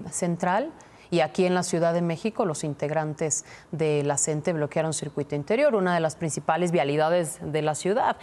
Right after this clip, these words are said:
Estuvieron ahí por lo menos cuatro horas a la altura de Paseo de la Reforma. Luego regresaron al Zócalo, donde, por cierto, siguen en plantón desde el miércoles. ¿Cuándo se van?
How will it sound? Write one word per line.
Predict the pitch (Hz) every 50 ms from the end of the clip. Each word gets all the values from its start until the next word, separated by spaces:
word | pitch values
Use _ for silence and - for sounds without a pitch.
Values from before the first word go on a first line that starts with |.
| - - - - - -
Estuvieron | - - 170 196 233 254 240
ahí | 208 208
por | 202 254 226
lo | 220 180
menos | 185 190 208 226 220 -
cuatro | - 214 202 - 220 208 208
horas | 233 254 247 214 - -
a |
la | 170 160
altura | 156 151 - 190 202 202
de | 196
Paseo | 196 - 165 - - 196 196
de | 208
la | 196 175
Reforma. | 160 156 147 - - 160 151 147 143 139 127 - - - - - - -
Luego | 202 208 220
regresaron | 220 208 196 190 190 180 208 202 208 208 196
al | 165 160
Zócalo, | - - 269 294 285 - 262 254 247 247 269 269 262 - - -
donde, | - 165 165 160
por | 151 - - 165
cierto, | 143 - 208 196 190 - 220 196
siguen | - - 254 302 339 294 240 196 196 208 208 202 202 - - - -
en | 185 175
plantón | 170 - 170 165 165 160 - 185 185 185
desde | 180 180 170 160 160
el | 151
miércoles. | 151 151 151 147 147 143 - - 135 143 143 - -
¿Cuándo | - 202 196 208 202 208
se | - - 175
van? | 180 202 226 277 320 359